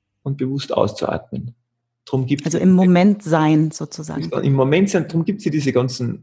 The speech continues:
Speaker 1: Lehren. Und ich hab neunzehnhundertfünfundneunzig schon mit Qigong begonnen. Also das ist Energiearbeit, wo man einfach versucht, mit Vorstellung, Körperarbeit,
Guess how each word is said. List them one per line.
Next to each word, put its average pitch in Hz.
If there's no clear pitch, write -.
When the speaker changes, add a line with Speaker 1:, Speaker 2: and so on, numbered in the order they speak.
Speaker 1:
Lehren. 127
Und 120
ich 120
hab 123
neunzehnhundertfünfundneunzig 117
schon 113
mit 113
Qigong 139
begonnen. 127
Also 113
das 107
ist -
Energiearbeit, 120
wo 117
man 120
einfach 117
versucht, 127
mit -
Vorstellung, 120
Körperarbeit, 117